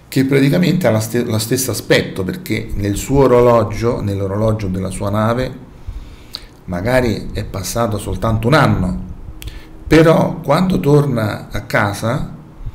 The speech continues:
trova il suo fratello gemello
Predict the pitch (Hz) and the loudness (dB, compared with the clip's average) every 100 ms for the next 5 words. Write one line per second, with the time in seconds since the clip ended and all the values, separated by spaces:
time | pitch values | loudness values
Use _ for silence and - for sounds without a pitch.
0 | - - - - - - - 170 139 117 | -10 -12 -12 -10 -8 -4 4 6 6 4
1 | 107 - 120 - 156 143 135 139 117 117 | 0 -2 -2 0 2 4 4 4 4 2
2 | 151 220 127 113 113 135 196 - | 2 4 4 4 4 4 2 0